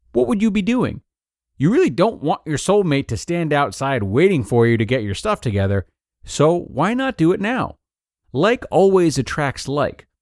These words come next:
so if there is disarray in your home, you will attract disarray.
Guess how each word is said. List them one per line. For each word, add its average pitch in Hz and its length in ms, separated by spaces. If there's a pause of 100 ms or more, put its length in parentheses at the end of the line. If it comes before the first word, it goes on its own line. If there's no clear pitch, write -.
(220)
so 180 260
if 135 120
there 202 220
is 104 100
disarray 170 540
in 139 80
your 117 180
home, 135 400 (320)
you 110 140
will 123 160
attract 160 500
disarray. 123 560